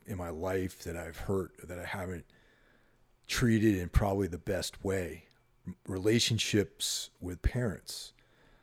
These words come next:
relationships with, with loved ones,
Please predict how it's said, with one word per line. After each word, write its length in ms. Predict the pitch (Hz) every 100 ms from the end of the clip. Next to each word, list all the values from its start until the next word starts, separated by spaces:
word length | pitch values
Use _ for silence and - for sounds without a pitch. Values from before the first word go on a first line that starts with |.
| _ _ _ _ _ -
relationships 640 | 85 95 104 120 - 104 -
with, 280 | 87 - - - 98
with 160 | 92
loved 320 | 85 110 120
ones, 460 | - - - -